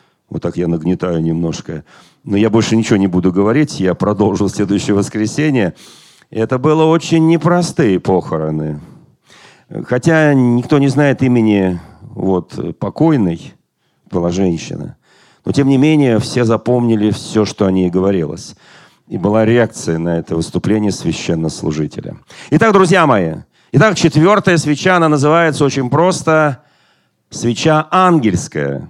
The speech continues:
Почему именно ангельская? Давайте подумаем вот о чём. Смотрите. С момента Благовещения, то есть с момента возвещения благой вести Марии,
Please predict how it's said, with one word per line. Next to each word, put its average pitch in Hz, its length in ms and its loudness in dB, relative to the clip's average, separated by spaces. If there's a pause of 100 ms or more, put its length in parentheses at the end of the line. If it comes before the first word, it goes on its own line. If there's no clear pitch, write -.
Почему 202 320 2
именно 160 500 2
ангельская? 85 800 -2
Давайте 165 300 0
подумаем 139 360 2
вот 113 220 -2
о 87 80 -6
чём. 82 220 -6
Смотрите. 113 500 -4 (640)
С - 120 -8
момента 190 480 2
Благовещения, 147 920 0
то 139 140 0
есть 127 140 0
с - 20 -8
момента 151 360 2
возвещения 127 540 2
благой 120 320 2
вести 147 380 0
Марии, 123 640 0